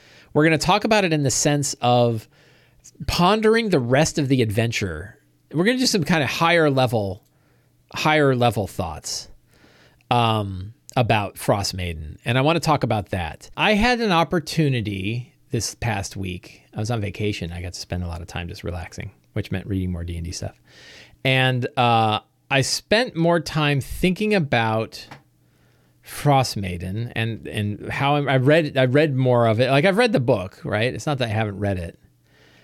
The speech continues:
but I, um, it's easy to forget stuff.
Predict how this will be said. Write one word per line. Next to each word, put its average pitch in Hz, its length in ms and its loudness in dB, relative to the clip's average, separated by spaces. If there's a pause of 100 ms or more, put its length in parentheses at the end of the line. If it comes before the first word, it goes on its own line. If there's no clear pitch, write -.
(160)
but 117 420 2
I, 110 600 0 (320)
um, 92 560 -4 (1120)
it's - 120 -2
easy 143 180 4
to 117 60 2
forget 110 300 -2
stuff. - 440 -12